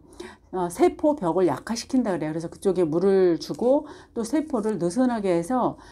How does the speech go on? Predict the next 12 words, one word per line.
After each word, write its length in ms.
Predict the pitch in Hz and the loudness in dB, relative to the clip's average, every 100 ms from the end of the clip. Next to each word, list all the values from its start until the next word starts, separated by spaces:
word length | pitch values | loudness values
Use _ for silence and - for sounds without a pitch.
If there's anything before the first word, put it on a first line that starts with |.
| - 180 | -6 2
여기를 320 | 185 214 202 | 2 2 0
이렇게 140 | 190 | 0
늘어나게 460 | 170 214 277 269 247 | 0 2 2 0 -2
하는 280 | 208 214 202 | -4 -2 -2
성질이 440 | 254 277 220 190 | 2 2 2 -6
바로 160 | 170 160 | -4 -4
옥신 380 | 156 - 269 262 | -4 0 0 2
때문에 360 | 254 240 202 | 0 -2 -6
그런다고 480 | 202 202 202 185 180 | -4 -4 -2 -2 -2
합니다. 380 | 226 240 175 160 | -2 -2 -4 -6
그래서 340 | 185 208 175 - - - | -4 -2 -2 -6 -16 -2
늘어나고 1040 | 185 247 247 185 160 240 277 311 339 | 2 4 2 0 0 2 4 4 2